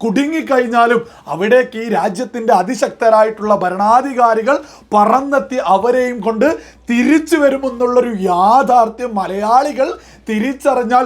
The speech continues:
വീണ്ടും നരേന്ദ്രമോദിയിലേക്ക് ഒരുപാട് മലയാളികൾ അടുക്കുമെന്നുള്ള യാഥാർത്ഥ്യം തിരിച്ചറിയുന്നത് കൊണ്ട് തന്നെയാണ്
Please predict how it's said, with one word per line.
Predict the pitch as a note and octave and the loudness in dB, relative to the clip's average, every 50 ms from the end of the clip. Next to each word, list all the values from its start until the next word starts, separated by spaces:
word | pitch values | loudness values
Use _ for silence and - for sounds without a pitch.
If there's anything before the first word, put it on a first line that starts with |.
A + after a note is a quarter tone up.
| G3+ D3+ F3+ | -2 -6 -10
വീണ്ടും | D#3 E3 G#3+ B3+ D4 D#4+ E4 D#4+ D4+ | -8 -6 -6 -6 -4 -4 -4 -2 0
നരേന്ദ്രമോദിയിലേക്ക് | C4+ A3 G#3+ G3 B3 C4+ D4 - D#4 D4+ D4 C4+ B3+ A#3 A3+ A3 A3 G#3 G#3 F#3+ - - A#3 C#4+ D4+ - - - - - - E3+ | -2 0 0 -2 -4 -4 -2 -2 -2 0 2 2 0 0 0 -4 -4 -4 -4 -6 -4 0 0 0 0 -2 -6 -18 -18 -10 -6 -4
ഒരുപാട് | F3+ F#3+ G#3 G3+ A#3 A#3+ B3+ C4+ D4 D4+ D#4 E4 D#4 C#4+ | -4 -2 0 2 4 4 4 4 4 2 0 0 0 2
മലയാളികൾ | A#3+ A3 A3+ B3 C4 C4 C#4 C4+ C#4 C4+ D#4 E4+ - - - - - _ - G3+ A3 | 2 2 2 2 2 2 2 2 0 -2 -6 -6 -6 -8 -18 -20 -18 _ -4 -2 -2
അടുക്കുമെന്നുള്ള | A3 F3+ C#4+ C#4+ - - F4 E4 D#4+ D4+ D4 D4 C#4+ D4 C#4+ C#4 A3 G#3+ | -2 -2 -4 -6 -4 -4 -4 -2 -2 -2 -2 -2 0 0 2 2 2 0
യാഥാർത്ഥ്യം | F#3+ G#3 A3 B3 C4 C#4 C#4+ D4+ D4 D4 B3 G3+ A#3 D4+ C#4+ B3+ | 0 0 0 0 0 0 0 0 -2 -2 -4 -6 -8 -8 -6 -6
തിരിച്ചറിയുന്നത് | C4 B3+ C4+ B3 - - D4+ C#4+ C#4+ C#4+ C#4+ C#4+ C#4+ C#4+ C#4+ C#4+ | -6 -6 -6 -6 -2 0 0 0 0 -2 -4 -4 -4 -4 -2 -2
കൊണ്ട് | C#4+ C4+ - A#3 C#4+ | -4 -4 -2 -2 -2
തന്നെയാണ് | B3+ A#3+ C#4 D#4+ E4+ E4 D4+ C4 A#3+ A#3+ B3 | -2 -2 -2 -4 -2 0 0 0 0 -2 -4